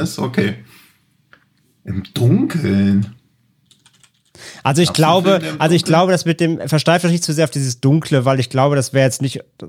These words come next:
Speaker 2: das wäre nicht die ersten zehn Kritikpunkte am Film für uns. Der Typ hat auch einen schlecht eingestellten
Speaker 1: Hm.
Speaker 2: Fernseher.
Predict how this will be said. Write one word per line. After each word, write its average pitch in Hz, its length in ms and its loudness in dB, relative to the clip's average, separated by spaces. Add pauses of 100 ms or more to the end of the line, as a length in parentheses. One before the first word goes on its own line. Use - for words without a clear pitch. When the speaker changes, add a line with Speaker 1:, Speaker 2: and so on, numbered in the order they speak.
(120)
Speaker 2:
das 131 220 -6
wäre 143 120 4
nicht 139 160 0
die 143 80 0
ersten 131 240 0
zehn 123 160 2
Kritikpunkte 117 540 0
am 87 140 -10
Film 95 200 -6
für - 160 -10
uns. 90 180 -8 (1000)
Der 113 100 -2
Typ 113 120 -2
hat 127 80 2
auch 123 40 4
einen 117 240 4
schlecht 120 360 -2
eingestellten 107 420 2
Speaker 1:
Hm. 92 40 -8
Speaker 2:
Fernseher. 98 300 -4